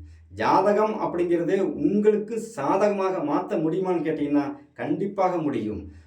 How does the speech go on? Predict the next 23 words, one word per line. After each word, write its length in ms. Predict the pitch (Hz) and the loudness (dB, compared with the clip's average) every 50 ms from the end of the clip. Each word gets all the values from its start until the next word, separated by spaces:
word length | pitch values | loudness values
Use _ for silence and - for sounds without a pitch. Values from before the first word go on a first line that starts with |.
| - _ _ | -20 _ _
முடியாது 720 | 117 120 131 151 190 208 214 214 220 220 220 233 240 240 226 | -12 -6 -4 0 2 4 4 6 6 6 6 6 6 6 6
அப்படிங்கிற 320 | 208 - 196 190 190 190 | 4 2 0 2 2 2
ஒரு 140 | 190 175 151 | 2 2 2
விஷயம் 280 | 147 151 - 190 175 | 0 0 0 0 0
வந்து 440 | 160 160 160 170 180 180 - - - - | 2 2 0 0 -2 -2 -4 -6 -10 -10
இறை 380 | 123 127 143 147 185 196 190 | -4 0 2 2 4 4 2
வழிபாடு 640 | 165 160 160 160 170 156 147 160 160 160 151 175 - | 2 2 2 2 2 2 2 2 2 2 2 0 -2
சரியாக 720 | 170 - 135 135 - 165 170 170 170 165 165 156 180 151 147 - | -4 -4 -4 -2 0 0 2 2 2 0 0 -2 -2 -4 -6 -4
செய்யாதவங்க 640 | 143 147 156 175 190 185 185 175 165 160 160 165 | 0 0 2 2 4 2 2 2 0 0 0 -2
சொல்ற 360 | 165 - - 135 131 147 147 147 | -2 -4 -6 -6 -4 -4 -4 -6
விஷயம். 520 | - 98 - 98 101 107 101 - - - _ _ _ _ _ _ _ _ _ _ _ _ _ _ _ _ _ _ _ _ | -6 -8 -10 -10 -10 -10 -10 -14 -18 -20 _ _ _ _ _ _ _ _ _ _ _ _ _ _ _ _ _ _ _ _
இறை 340 | - 113 135 151 196 214 208 | -6 0 4 6 6 6 6
வழிபாடுகளை 680 | 190 180 175 175 165 170 165 160 156 151 151 143 143 | 6 4 4 2 2 2 2 2 2 4 4 2 2
சரியாக, 680 | 143 - - 156 - 156 185 185 180 175 165 156 151 143 | 0 0 -2 -2 0 0 0 2 2 2 2 2 0 0
முறையாக, 880 | 127 120 123 135 147 170 185 180 170 165 165 151 143 139 - - - - - - - _ _ _ _ _ - | 0 0 0 0 2 2 2 2 2 2 2 2 2 0 0 -2 -4 -10 -16 -20 -20 _ _ _ _ _ -6
கரெக்டா 640 | 151 156 180 - - - - - - - - - - | -2 0 0 2 0 -2 -2 0 2 2 2 2 0
உங்கள் 380 | - - 160 175 - 190 175 151 | 0 0 0 2 2 2 2 2
ஜாதகப்படி 720 | - 147 156 175 190 196 196 190 190 185 180 170 160 151 | 2 2 2 4 4 2 2 0 0 0 0 0 0 2
எந்த 340 | 135 151 185 208 208 202 196 | 4 4 4 4 2 2 4
இறைவனை 500 | 170 170 175 180 180 170 170 160 147 - | 4 2 2 2 2 2 2 2 2 2
எப்படி 400 | - 151 - - - 214 208 190 | 2 2 2 2 2 2 2 4
வழிபாடு 480 | - - - 202 208 202 202 196 190 - | 4 6 6 6 4 4 4 2 4 2
செஞ்சு 560 | 170 165 170 156 147 151 147 - - - | 0 0 0 2 2 2 2 2 0 -4